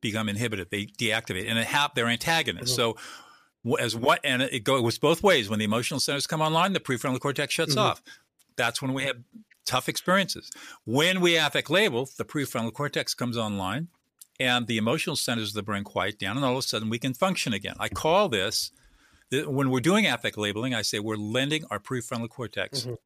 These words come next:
Speaker 1: to the upset person, to the emotional person. And the other thing I c-, talk about is I talk about we're listening other people into existence. When I listen to your emotions, Raj,
Speaker 2: Yeah.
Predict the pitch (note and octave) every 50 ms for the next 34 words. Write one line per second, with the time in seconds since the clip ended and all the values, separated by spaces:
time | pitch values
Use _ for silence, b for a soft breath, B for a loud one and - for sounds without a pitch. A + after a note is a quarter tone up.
0 | _ _ _ - A2+ G#2 G2+ G2 G2+ - - - G2 - - - G2+ F#2+ - -
1 | - - - - A2+ G#2 G2+ G2 G2+ G2+ G2 - - G2 F2+ - G#2 F#2+ - -
2 | - - - _ _ _ _ _ _ _ B B B B B B B D3+ C3+ B2
3 | C3 C#3 D#3 E3+ F3 E3+ F#3 D#3 C#3+ B2+ A#2 - - - - - G#2+ G2 - A2+
4 | G#2 G2+ A#2+ C#3 C3 A#2+ A2 - B2 G#2+ - G#2+ G2+ - - - A2+ A2 A2 A2+
5 | A2 A#2 D3 D3+ - - E3 D#3+ D#3 C#3 - A#2+ A#2 B2+ A2 - A#2+ G#2+ - G#2+
6 | G#2+ G#2+ G#2 G#2 G2+ G2 - - G#2+ G2 - G2+ - - - - A2+ A2+ B2+ D3+
7 | F#3+ G3+ F#3 F#3+ F#3 - - F3 D#3 - - D#3+ C3+ C3+ C3 B2 B2 B2 B2+ -
8 | - A#2 G#2 - - - - D2 - - - - - B2 A#2 A2